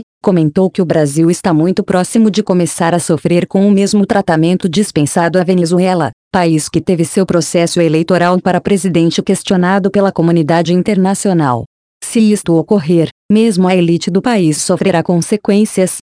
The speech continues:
completou no X. Reação pelo lado do governo. O secretário nacional de Políticas Digitais do governo federal,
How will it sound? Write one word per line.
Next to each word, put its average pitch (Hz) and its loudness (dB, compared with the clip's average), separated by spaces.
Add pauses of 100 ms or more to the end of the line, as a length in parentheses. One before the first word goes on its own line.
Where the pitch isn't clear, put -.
(140)
completou 185 0
no 202 2
X. - -2 (400)
Reação 190 0
pelo 202 2
lado 190 0
do 185 0
governo. 151 0 (380)
O 208 2
secretário 175 0
nacional 175 0
de 208 0
Políticas 202 0
Digitais 185 0
do 165 0
governo 170 2
federal, 147 0